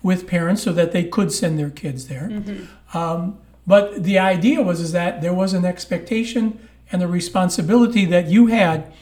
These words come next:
Speaker 1: to send your kids to a Catholic school.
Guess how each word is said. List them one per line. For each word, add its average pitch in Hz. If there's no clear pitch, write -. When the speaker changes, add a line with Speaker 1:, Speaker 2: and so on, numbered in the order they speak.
Speaker 1:
to 269
send 190
your 165
kids 160
to 170
a 156
Catholic 147
school. -